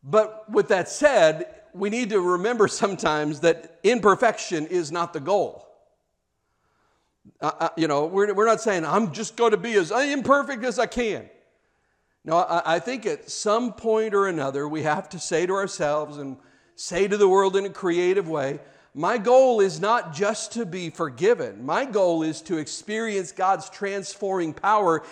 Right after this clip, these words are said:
in this life. However, even that is not my full goal. My goal is to live with Him eternally." I've heard an invitation. I've received a personally engraved invitation.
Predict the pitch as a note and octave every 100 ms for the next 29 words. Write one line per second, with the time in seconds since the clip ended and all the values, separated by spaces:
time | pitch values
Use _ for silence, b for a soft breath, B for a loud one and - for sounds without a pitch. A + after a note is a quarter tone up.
0 | B B G3 A#3+ C4+ B3+ B3 A#3+ B3 A#3+
1 | F3 F3 G3+ A3+ C4 A3+ G3+ B G#3+ B3
2 | B3 G#3 F3 F3+ C4+ E4 B3+ F#3 D#3+ G3
3 | F#3 E3 D#3 - D#4 F4 G#3+ D#3 C#3 G3
4 | - - - E3 F#3+ E3+ G3+ D4 A#3+ G3+
5 | - F#3 E3+ B3+ B3 B3 F#3 A#3+ A3 G#3+
6 | - B3 C4+ G3 C#3+ B2+ B B G3+ A#3
7 | E3+ G#3+ C4 C4+ B3 B3 A3 E3+ B3+ C4
8 | - F3+ A#3+ B3 A#3 - C4 A3+ G3 E3
9 | B B - - C#4 C#4+ A3 C4+ C4+ B3
10 | F3+ D#3+ A3 B3+ C4 A#3+ B3 B3 A3 A#3
11 | A3+ - F#3